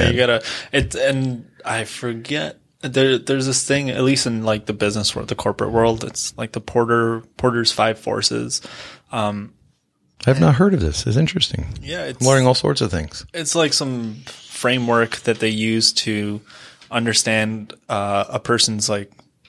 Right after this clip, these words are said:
Speaker 2: competitive advantage and negotiating advantage and things like that. So there's two part, like, so if you're a seller or you're a buyer, you definitely wanna have the upper hand,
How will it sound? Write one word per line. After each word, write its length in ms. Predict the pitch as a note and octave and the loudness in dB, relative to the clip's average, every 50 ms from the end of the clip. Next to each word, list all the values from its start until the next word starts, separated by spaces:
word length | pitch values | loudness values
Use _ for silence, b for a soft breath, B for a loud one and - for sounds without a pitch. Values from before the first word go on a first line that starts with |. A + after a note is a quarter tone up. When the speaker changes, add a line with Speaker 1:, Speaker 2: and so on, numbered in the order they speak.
| _ _ _ - | _ _ _ -10
Speaker 2:
competitive 440 | - B2 G#2+ B2+ A2+ G#2+ G#2+ G#2 G#2 | -6 -4 -2 0 0 0 -2 -2 -4
advantage 600 | G#2 G#2 G#2+ G#2 G#2+ G#2+ G#2+ A2 G#2+ G#2+ G#2 - | -4 -2 0 0 0 2 2 0 0 0 0 -4
and 120 | - A2 G#2 | -6 -6 -6
negotiating 580 | G#2 G#2 G#2 G#2+ - - A2 G#2+ G#2+ G#2 G#2+ | -4 -2 -2 0 0 0 -2 -2 -2 -2 -2
advantage 500 | G#2 - G#2 G#2 G#2 G#2 G#2 G#2 G#2 - | -2 0 0 0 0 0 -2 -4 -4 -6
and 100 | G2+ G2 | -8 -8
things 200 | - G#2+ G#2 - G#2 | -10 -10 -8 -8 -8
like 140 | G2 - | -8 -4
that. 280 | - G#2 A2 D3+ F3 - B B B B B B B B B B B B | -2 -2 0 -2 -4 -8 B B B B B B B B B B B B
So 680 | - - - - - A#2 A2+ A2+ A2 A2 A2 A2 A2+ A2+ A2+ - - - - - - - | -10 -8 -6 -4 -2 -2 0 0 2 0 0 -2 -4 -6 -10 -16 -20 -20 -20 -20 -20 -10
there's 280 | - C3 B2+ B2 A#2 - | -4 0 0 2 2 0
two 160 | - - C3 | 0 0 0
part, 240 | C3 C3 A#2+ A#2+ - | 2 2 2 2 2
like, 240 | A#2 A2 G#2+ G#2+ - _ _ _ - - - _ _ _ _ _ _ - - F3+ | 0 0 0 -2 -8 _ _ _ -20 -20 -20 _ _ _ _ _ _ -20 -6 0
so 140 | - - D3+ | 2 4 4
if 120 | C3+ - C3+ | 4 4 4
you're 120 | A#2+ A#2 | 4 4
a 40 | A2+ | 4
seller 360 | - - C#3+ C#3+ D3 C3+ B2 | 4 4 4 4 4 4 4
or 80 | A2+ A2 | 2 2
you're 160 | G#2+ G#2+ G#2+ | 2 0 0
a 20 | |
buyer, 600 | G#2 - A2+ A#2 A2+ A2 A2 G#2 G2+ G#2 G#2+ - _ _ _ - | 2 2 2 4 4 4 4 2 0 -2 -4 -10 _ _ _ -6
you 140 | B2+ B2 A#2 | -4 -2 0
definitely 380 | A#2+ C3 C3 - B2+ A#2+ A2 | 0 0 0 0 -4 -4 -2
wanna 200 | A2+ A2+ A2 G#2+ | -2 -2 -2 -2
have 220 | G#2 G#2 G2+ G2+ - | -4 -4 -4 -6 -6
the 80 | - | -6
upper 260 | F#2+ F#2 - - G2+ | -8 -6 -6 -6 -6
hand, 340 | F#2+ G2 G2 F#2+ F#2 F#2+ - | -6 -4 -6 -6 -6 -8 -10